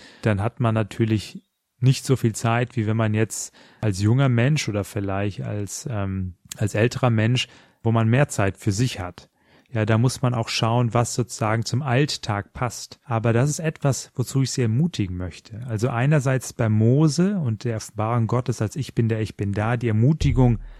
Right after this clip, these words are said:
einfach mal da zu sein, sich selbst einfach Gott hinzuhalten. Und das Zweite, wie bei Elia, auch mal sich zurückzuziehen und in der Stille sich Gott hinzuhalten, dass dort auch Intimität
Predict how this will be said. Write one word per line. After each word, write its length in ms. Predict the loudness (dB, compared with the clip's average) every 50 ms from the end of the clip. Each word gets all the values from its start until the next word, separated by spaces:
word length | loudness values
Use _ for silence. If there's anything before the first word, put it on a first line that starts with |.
| -20 -16 -6
einfach 440 | 0 2 2 2 4 2 0 0 2
mal 200 | -2 -2 -2 -2
da 280 | -2 -2 -2 -2 -4
zu 120 | -2 -2 -2
sein, 400 | -2 0 0 0 2 2 0 0
sich 180 | 0 -2 -4
selbst 560 | -6 -4 0 2 2 2 0 -2 -10 -10 -10 _ _ _ _ _ _ _ _ _ _ _
einfach 420 | -4 0 0 0 0 -2 -6 -6 -2
Gott 180 | -4 -4 -2
hinzuhalten. 800 | 0 0 0 0 0 -2 -4 -4 -2 -4 -4 -4 -6 -8 -10 -18 -18 _ _ _ _ -4
Und 60 | -2 -2
das 180 | -2 -2 -2
Zweite, 380 | -2 2 2 2 2 0 0 -2
wie 80 | -2
bei 180 | -2 -2 -2 -2
Elia, 480 | -2 -2 0 0 2 4 4 4 4 2 -2 -16 -20 -20 -20 -12 -2
auch 200 | -2 -2 0 0
mal 160 | 0 0 0
sich 180 | 0 -2 -4 -2
zurückzuziehen 1000 | 0 0 2 2 2 -2 -2 -8 -8 -8 -6 -6 -6 -2 0 2 4 4 4 2 0 _ -20 -20 _ _ _ _ _ _ _
und 320 | 2 4 4 4 4 0
in 240 | -4 -4 -2 0 2
der 100 | 2 2
Stille 640 | 0 -2 -6 0 0 2 4 4 4 4 2 -2 -6 _ _ _ _ _ _ _ _
sich 300 | -6 -2 -2 -2 -2 2
Gott 200 | 0 0 0 2
hinzuhalten, 1000 | 0 -2 -2 -2 -4 -4 -4 -2 -2 -2 -2 -4 -6 -8 -8 -8 -8 -8 -10 -12 _ _ _ _ _ _ -4
dass 260 | -2 -2 -2 -2 0
dort 300 | 4 4 6 6 4 2
auch 240 | 2 2 2 0 -2 -12 -20 _ _ _ -2
Intimität 880 | -2 0 2 2 2 2 2 0 2 2 4 4 4 2 0 -4 -20